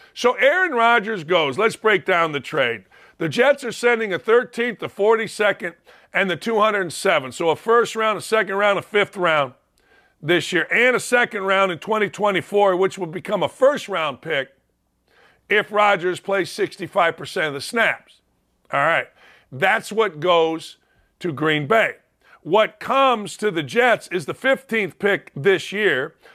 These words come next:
a fifth round pick this year, and Aaron Rodgers. All right.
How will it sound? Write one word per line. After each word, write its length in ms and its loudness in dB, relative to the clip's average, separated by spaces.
a 60 -2
fifth 340 0
round 340 0
pick 300 -2
this 280 -4
year, 380 0
and 220 2
Aaron 320 2
Rodgers. 640 0
All 120 0
right. 320 2